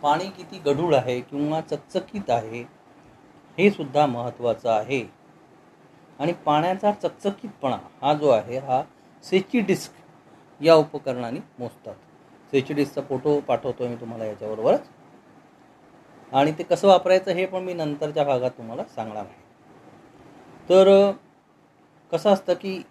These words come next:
ही सेची डिस्क जी आहे, ही साधी एक चकती आहे आणि ही दोरीच्या साहाय्याने आपल्याला पाण्यात सोडायची आहे.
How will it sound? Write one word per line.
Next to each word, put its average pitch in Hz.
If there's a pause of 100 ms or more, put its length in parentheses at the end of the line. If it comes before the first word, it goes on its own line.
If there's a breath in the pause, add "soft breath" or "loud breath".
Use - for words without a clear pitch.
(220)
ही 175
सेची 160
डिस्क 165
जी 147
आहे, 156
ही 170
साधी 143
एक 143 (180)
चकती 147
आहे 120 (760)
आणि 139
ही 143
दोरीच्या 147
साहाय्याने 139
आपल्याला 131
पाण्यात 123
सोडायची 117
आहे. 110